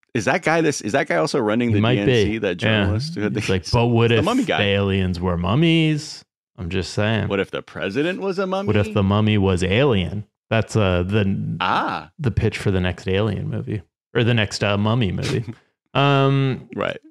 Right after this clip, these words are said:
Speaker 2: finally, Apple, a couple things trending in the world of Apple. They announced the iPhone fifteen yesterday, uh, where the big news is you're gonna have to change your charger again.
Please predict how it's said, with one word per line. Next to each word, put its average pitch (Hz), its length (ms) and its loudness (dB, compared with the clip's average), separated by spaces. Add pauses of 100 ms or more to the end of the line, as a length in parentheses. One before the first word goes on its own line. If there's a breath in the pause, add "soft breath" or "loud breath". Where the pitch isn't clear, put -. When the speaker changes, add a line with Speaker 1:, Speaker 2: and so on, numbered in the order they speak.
(220)
Speaker 2:
finally, 185 380 4
Apple, 175 600 2
a - 40 0
couple 165 220 0
things 147 440 0
trending 147 580 0
in 135 80 0
the 123 60 2
world 131 280 2
of 110 100 0
Apple. 131 680 2
They 120 140 2
announced 123 380 -2
the 123 60 -2
iPhone 117 340 -2
fifteen 120 920 -2
yesterday, 110 1200 0
uh, 98 560 -2
where 101 140 0
the 107 80 0
big 120 240 0
news 120 340 2
is 104 500 2
you're 151 140 2
gonna 196 140 4
have 180 140 2
to 143 100 2
change 165 340 2
your 127 80 0
charger 139 540 2
again. 104 460 0